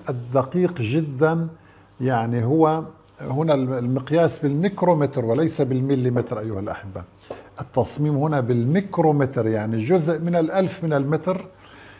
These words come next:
لديها مفصل من أقوى المفاصل في الطبيعة، ولديها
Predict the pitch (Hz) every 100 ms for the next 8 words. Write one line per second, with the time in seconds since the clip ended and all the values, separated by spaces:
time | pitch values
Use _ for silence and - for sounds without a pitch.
0 | - - 127 131 165 196 175 139 147 139
1 | 139 185 - - 180 175 156 143 185 180
2 | 156 147 143 127 160 160 127 127 104 120
3 | - 120 120 110 98 - - - - -
4 | - - 120 123 127 151 202 180 160 160
5 | 143